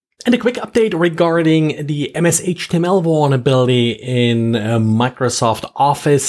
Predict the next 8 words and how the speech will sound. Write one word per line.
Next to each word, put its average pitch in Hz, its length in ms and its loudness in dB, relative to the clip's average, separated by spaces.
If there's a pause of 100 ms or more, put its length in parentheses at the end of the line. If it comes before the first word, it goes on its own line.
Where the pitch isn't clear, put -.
C - 240 -4
V 127 80 -4
E 123 220 -4
twenty 127 340 0
twenty-one 123 580 0
forty 120 520 -2
forty-four 110 1000 -2
four. 156 640 2